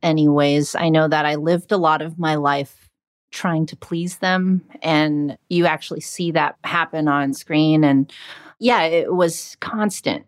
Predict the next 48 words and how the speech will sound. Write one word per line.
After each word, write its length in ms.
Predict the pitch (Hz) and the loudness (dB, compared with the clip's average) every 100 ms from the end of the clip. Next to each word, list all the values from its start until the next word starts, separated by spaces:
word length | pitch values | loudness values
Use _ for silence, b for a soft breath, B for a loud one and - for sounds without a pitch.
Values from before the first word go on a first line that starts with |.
| - | -2
You 80 | 147 | 0
know, 100 | 123 | 2
every 240 | 165 220 | 2 2
decision 480 | 190 - 196 185 180 | 0 0 0 2 2
that 100 | 165 | 2
I 140 | 160 | 2
made, 260 | 156 165 160 | 4 4 4
I'm 140 | 151 | 2
like, 160 | 147 147 | 0 0
"I'm 100 | 220 | 0
gonna, 160 | 202 175 | 0 -2
like, 200 | 151 - | -4 -8
prove 360 | - 202 190 190 | -2 2 2 2
to 140 | 202 | -2
them." 500 | 180 170 160 156 147 147 B B B - | 2 2 0 -2 -4 -6 B B B -4
And 280 | 160 156 151 | -2 0 0
it 140 | 160 - | -2 0
always 340 | 175 170 165 | 0 0 0
revolved 420 | 165 170 165 160 | -2 0 0 0
around 300 | 165 156 151 | -2 0 2
their 200 | 160 156 | 2 0
opinion. 600 | 147 - 269 262 175 156 | -2 0 4 4 4 0
But 160 | 160 160 | -2 -4
once 320 | - 214 277 294 | -2 0 2 0
I 100 | 208 | 0
let 340 | 175 170 - | 0 -4 -4
go 220 | 165 156 | -2 0
of 220 | 202 - | 0 -2
that, 320 | - 302 381 _ | -4 0 -2 _
and 200 | - 170 | -8 -6
once 280 | 170 180 180 | 0 -2 0
I 100 | 185 | 0
realized 880 | 175 165 160 160 156 147 151 - _ _ _ | 0 2 2 4 2 0 -4 -6 _ _ _
it's 140 | 220 - | -18 -4
not 160 | 302 | -4
about 320 | 277 277 - - | 0 -2 -2 -2
them, 280 | 151 - | -2 -2
it's 200 | - - | -10 -10
about 320 | 196 208 214 254 | -4 -2 0 4
me, 380 | 285 180 151 | 4 4 -4
and 120 | 117 151 | -4 -6
it's 140 | - | -6
about 260 | 185 196 196 | -2 -2 0
my 140 | 208 | 0
happiness 640 | 190 165 - 165 160 160 | 2 -2 -2 -2 -2 -2
and 100 | 190 | -2
my 200 | 196 214 | 0 2
life, 520 | 233 175 147 160 - | 2 0 0 -4 -10